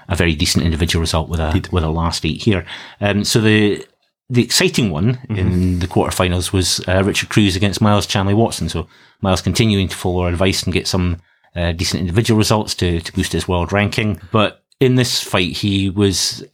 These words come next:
Speaker 1: he, he was a long, long way down. He was something like thirteen six down, and the fight really,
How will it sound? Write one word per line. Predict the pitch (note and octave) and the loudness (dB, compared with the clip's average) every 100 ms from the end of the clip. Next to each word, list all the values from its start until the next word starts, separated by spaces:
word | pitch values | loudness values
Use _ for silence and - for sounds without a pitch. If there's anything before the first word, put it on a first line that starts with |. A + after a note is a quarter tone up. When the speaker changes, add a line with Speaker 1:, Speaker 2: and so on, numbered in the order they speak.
| - | 0
Speaker 1:
he, | G#2 G#2+ | 2 4
he | |
was | A2 G#2 | 4 4
a | |
long, | G#2 A2 A2 G#2 G2+ E2+ - | 4 4 4 4 2 0 -2
long | G2+ G2 F#2 | 0 2 2
way | F#2 | 0
down. | F2 E2+ | 0 0
He | E2+ | 0
was | F2 | 2
something | A#2+ | 2
like | G#2+ - | 2 0
thirteen | A2 G2+ - F#2 | -2 -2 0 0
six | E2+ - - | 0 -2 -4
down, | - D#2+ | -2 -2
and | E2 | 0
the | F2 | 2
fight | G2+ D#2+ | 0 2
really, | F2 E2 | 0 2